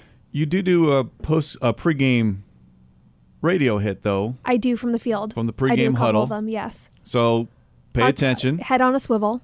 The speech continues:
Speaker 1: Okay. And then postgame.
Speaker 2: Head on a swivel.
Speaker 1: If you have to.
Speaker 2: Especially if it's a Cardinals win.
Speaker 1: Go underneath, you know, if you have to, find some covering.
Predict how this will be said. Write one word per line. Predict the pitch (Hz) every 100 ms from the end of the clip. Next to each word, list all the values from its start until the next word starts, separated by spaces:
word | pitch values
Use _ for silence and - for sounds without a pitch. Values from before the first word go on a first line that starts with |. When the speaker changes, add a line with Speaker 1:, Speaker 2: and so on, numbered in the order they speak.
| -
Speaker 1:
Okay. | 101 110 123 - - _ _ _
And | 131 127
then | 123 120
postgame. | 113 127 165 - 117 120 151 _ _ _ _
Speaker 2:
Head | - 226
on | 247
a | 247
swivel. | - 240 214 -
Speaker 1:
If | -
you | 120
have | 120 113
to. | 285
Speaker 2:
Especially | 135 233 240 262 294
if | 240
it's | 226
a |
Cardinals | 233 240 226 226
win. | 226 214 233 - -
Speaker 1:
Go | 117 113
underneath, | 127 151 143 151 - - -
you | 135
know, | 127 120 147 - - -
if | 120 135
you |
have | 127 120
to, | - 139
find | 120 120
some | 151
covering. | 139 143 123 131 156